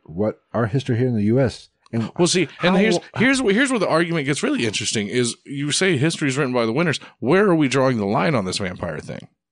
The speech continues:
Speaker 1: What do you mean?
Speaker 2: As far as, do they have s-, superhuman powers of different
Speaker 1: No,
Speaker 2: sorts?
Speaker 1: absolutely not.
Speaker 2: Do they have super strength? Do they have, can they move faster?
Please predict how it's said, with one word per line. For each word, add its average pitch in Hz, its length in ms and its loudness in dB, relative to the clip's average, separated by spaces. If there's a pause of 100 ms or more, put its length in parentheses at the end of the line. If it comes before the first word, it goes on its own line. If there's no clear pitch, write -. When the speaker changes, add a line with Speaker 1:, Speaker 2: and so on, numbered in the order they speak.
Speaker 1:
What 92 120 -4
do 85 40 0
you 80 60 -2
mean? 104 200 -2 (160)
Speaker 2:
As 117 120 2
far 120 260 4
as, 104 200 2
do 110 140 -2
they 104 160 2
have 104 480 0 (960)
s-, - 220 -2
superhuman 123 800 0
powers 110 520 2
of 90 140 -8
different 92 340 -2
Speaker 1:
No, 101 60 0
Speaker 2:
sorts? - 160 -2
Speaker 1:
absolutely 104 280 2
not. 98 240 -4 (280)
Speaker 2:
Do 101 80 0
they 113 140 4
have 120 300 2
super 107 300 0
strength? 95 600 -4
Do 101 100 -2
they 95 120 0
have, 104 220 0 (200)
can 104 140 0
they 101 100 2
move 107 340 4
faster? 85 560 -4